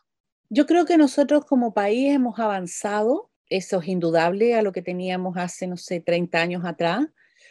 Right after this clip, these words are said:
se ha avanzado en, en, en instancias de participación, la,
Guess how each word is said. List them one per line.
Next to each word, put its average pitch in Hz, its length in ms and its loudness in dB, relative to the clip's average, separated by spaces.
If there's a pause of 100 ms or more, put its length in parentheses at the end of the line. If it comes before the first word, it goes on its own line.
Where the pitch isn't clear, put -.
(120)
se - 200 0
ha 202 80 2
avanzado 202 800 0
en, 180 260 -10
en, 175 500 -6
en 180 180 -6
instancias 180 400 -4
de 196 100 -2
participación, 196 1120 -2
la, 160 160 -4